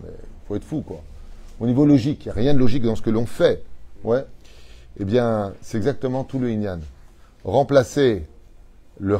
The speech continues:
het par le même. Même, c'est la lettre du mot mavet, la mort. Le het, c'est la lettre du mot chaim.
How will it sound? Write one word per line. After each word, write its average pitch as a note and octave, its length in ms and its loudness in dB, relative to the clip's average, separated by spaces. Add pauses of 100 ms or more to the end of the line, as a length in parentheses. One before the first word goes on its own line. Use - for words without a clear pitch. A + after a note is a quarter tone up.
(120)
het D#3+ 340 4
par G#2+ 160 6
le A2+ 120 4
même. A2 300 2
Même, B2+ 340 4
c'est - 180 2
la A2+ 100 4
lettre B2+ 160 2
du A2+ 80 0
mot A#2+ 120 0
mavet, A2+ 440 0 (200)
la F#2+ 80 -6
mort. G#2+ 320 0 (600)
Le G2+ 120 0
het, D3+ 360 4
c'est A2+ 120 -4
la A2 120 4
lettre B2 140 2
du A#2 80 -2
mot A#2+ 140 0
chaim. A2+ 340 0